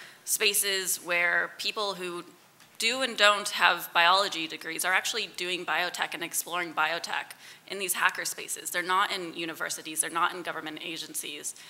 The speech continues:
but they're actually doing it on their own, sometimes in collaborations with different types of people. Um, there's also a lot of, uh,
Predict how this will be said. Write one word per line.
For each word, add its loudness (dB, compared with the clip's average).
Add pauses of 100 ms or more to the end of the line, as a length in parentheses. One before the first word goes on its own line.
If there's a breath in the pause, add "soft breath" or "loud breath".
(160 loud breath)
but -4
they're 4
actually 0 (140)
doing -4
it -2
on -2
their -2
own, 0 (540)
sometimes 4
in 2
collaborations 4
with -10
different -8
types -6
of -14
people. -10 (500 loud breath)
Um, 2 (540)
there's 0
also 2
a 2
lot 6
of, -4 (160)
uh, -2